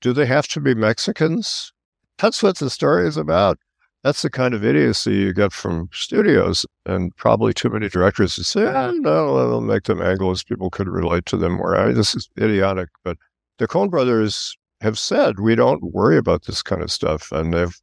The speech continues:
their ethnic humor, that's the kind of thing studios get nervous about. When you have characters who are racist, they think, "Oh, they won't like that character if the character is a racist." But they deal with human life and all its messy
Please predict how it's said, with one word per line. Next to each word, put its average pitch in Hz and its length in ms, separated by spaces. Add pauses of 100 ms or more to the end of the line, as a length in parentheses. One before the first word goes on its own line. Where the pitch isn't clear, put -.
(140)
their 85 220
ethnic 120 380
humor, 110 480 (440)
that's 101 200
the - 80
kind 110 220
of 90 80
thing 90 180
studios 95 800
get 90 200
nervous 95 440
about. 82 360 (440)
When 87 140
you 87 80
have 85 160
characters 92 420
who 85 100
are 85 160
racist, 85 600
they 85 160
think, 87 240
"Oh, 120 340
they 107 140
won't 117 200
like 107 220
that 92 160
character 90 460
if - 120
the 95 120
character 95 340
is 85 160
a 82 40
racist." 87 440 (100)
But - 160 (460)
they 113 120
deal 120 260
with - 420 (120)
human 104 360
life 113 340
and 92 140
all 92 300
its - 400 (260)
messy 95 500